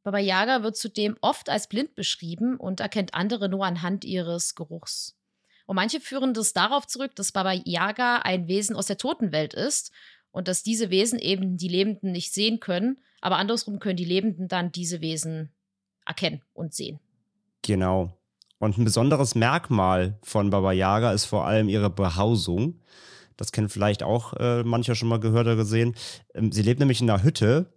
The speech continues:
Speaker 2: die auf hohen Hühnerbeinen steht. Ja, also ihr könnt euch vorstellen, wie so ein Hühnchen, aber mit vier Beinen, drauf ist eine Hütte, anstatt einem Hühnerkopf.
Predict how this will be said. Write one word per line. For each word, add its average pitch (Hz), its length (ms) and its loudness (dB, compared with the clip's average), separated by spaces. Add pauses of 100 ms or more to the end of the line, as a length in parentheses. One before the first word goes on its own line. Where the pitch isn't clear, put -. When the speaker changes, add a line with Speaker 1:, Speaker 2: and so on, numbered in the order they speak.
Speaker 2:
die 110 140 0
auf - 420 -2
hohen 131 340 4
Hühnerbeinen 87 1040 2
steht. - 560 -2
Ja, 113 120 4
also 117 140 0
ihr 110 40 -2
könnt 117 180 0
euch 110 140 0
vorstellen, 113 460 0
wie 113 60 -2
so 120 100 -2
ein 107 80 2
Hühnchen, 160 380 2
aber 123 100 4
mit 104 120 0
vier 135 240 0
Beinen, 135 520 2
drauf 113 240 0
ist - 80 -10
eine 104 120 0
Hütte, 90 260 -2 (640)
anstatt 101 280 0
einem 98 120 0
Hühnerkopf. 85 520 -2